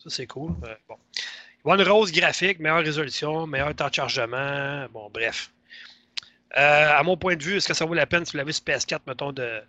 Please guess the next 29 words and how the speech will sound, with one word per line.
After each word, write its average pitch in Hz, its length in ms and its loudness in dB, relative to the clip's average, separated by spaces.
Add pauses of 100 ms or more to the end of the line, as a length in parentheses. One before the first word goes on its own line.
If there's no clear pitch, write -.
(140)
mettons, 139 260 -4
de 135 100 -2
l'acheter 123 320 0
sur - 120 -6
P 139 80 2
S 120 100 2
cinq 151 180 -2
si - 80 0
vous 131 80 -8
l'avez 123 180 0
pas 135 140 -8
sur - 120 -8
P 131 80 -2
S, 113 200 -2
si - 280 -2
vous 127 60 -6
l'aviez 131 320 2
pas, 196 220 2
mettons, 202 220 -4
sur - 100 -10
P 190 100 -4
S 151 100 -6
quatre, 208 140 -4
de 165 80 -4
l'avoir 127 280 -2
sur - 100 -10
P 139 80 -2
S 120 100 -4
cinq ? 147 240 -8